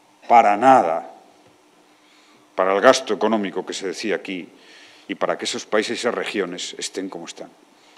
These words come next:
Y, desde luego, hay que sumarse al presidente Lula.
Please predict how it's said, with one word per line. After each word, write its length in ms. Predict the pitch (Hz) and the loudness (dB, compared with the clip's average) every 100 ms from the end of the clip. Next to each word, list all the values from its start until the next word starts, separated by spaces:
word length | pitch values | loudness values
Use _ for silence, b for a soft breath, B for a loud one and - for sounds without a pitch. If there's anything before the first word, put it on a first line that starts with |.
| b b b _ _ _ _ - | b b b _ _ _ _ -2
Y, 60 | |
desde 200 | 120 113 | 0 2
luego, 680 | 123 147 147 143 - - - - - _ - _ _ _ _ _ | 8 10 12 10 6 -4 -14 -20 -20 _ -20 _ _ _ _ _
hay 100 | 139 | -10
que 100 | 143 | -8
sumarse 480 | 143 135 151 151 110 | -6 0 0 0 -6
al 80 | 92 | -10
presidente 520 | 110 - 113 113 107 | -12 -10 -12 -12 -12
Lula. 300 | 117 131 | -10 -12